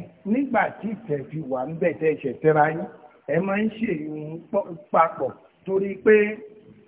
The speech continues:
iná fẹ́yìn jó yín, but ẹ ti ṣe mistake ẹ mọ̀ yìí pé n tí ń bẹ lẹ́yìn ìgbà yẹn, ó ju èyí tẹ́ ẹ ṣe ń gbà yẹn lọ. Ó yẹ kẹ́ ẹ máa sustain yẹn."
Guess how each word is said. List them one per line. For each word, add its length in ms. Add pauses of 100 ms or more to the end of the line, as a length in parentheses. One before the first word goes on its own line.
iná 320
fẹ́yìn 480
jó 200
yín, 220
but 200
ẹ 160
ti 160
ṣe 160
mistake 440
ẹ 140
mọ̀ 160
yìí 120
pé 140
n 140
tí 120
ń 160
bẹ 120
lẹ́yìn 400
ìgbà 320
yẹn, 200 (420)
ó 60 (140)
ju 180
èyí 200
tẹ́ 200
ẹ 120
ṣe 140
ń 80
gbà 180
yẹn 240
lọ. 100 (200)
Ó 140
yẹ 200
kẹ́ 180
ẹ 40
máa 220
sustain 500
yẹn." 200